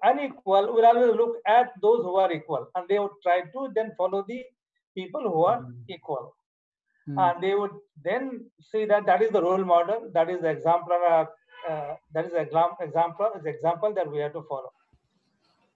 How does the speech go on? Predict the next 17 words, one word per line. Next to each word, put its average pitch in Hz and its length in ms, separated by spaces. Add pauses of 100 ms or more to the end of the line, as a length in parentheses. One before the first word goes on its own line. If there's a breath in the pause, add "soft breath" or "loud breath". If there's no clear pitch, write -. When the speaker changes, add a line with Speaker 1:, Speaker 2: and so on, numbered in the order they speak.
(120)
Speaker 1:
Uh, 160 240
so 226 180
that 220 200
is 269 80
the 240 100
second. 214 380
So 226 80
motivation. 240 760 (280)
So 233 440 (460)
ironically, 170 920 (120)
Arvind, 151 380 (460)
Speaker 2:
Hmm. 170 140 (100)
Speaker 1:
it 170 60 (140)
is 254 80
the 220 360
element 240 280
of 240 140